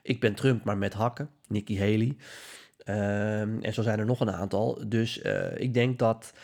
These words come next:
eh, Mike Pence eigenlijk, en hij scoort ook in de peilingen een procentje of één,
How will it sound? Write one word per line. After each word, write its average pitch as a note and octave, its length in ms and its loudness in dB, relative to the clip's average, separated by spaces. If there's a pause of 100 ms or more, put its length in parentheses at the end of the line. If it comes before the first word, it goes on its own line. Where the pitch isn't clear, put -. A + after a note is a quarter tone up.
(240)
eh, G2+ 520 0
Mike A2+ 260 0
Pence A#2 300 0
eigenlijk, G#2+ 460 0
en A2 60 -2
hij G#2+ 80 2
scoort A#2+ 260 0
ook G#2+ 80 -6
in A2 60 0
de A2+ 60 0
peilingen A2+ 400 2
een G2+ 80 -4
procentje C3+ 460 -2
of A2 120 0
één, G#2+ 360 0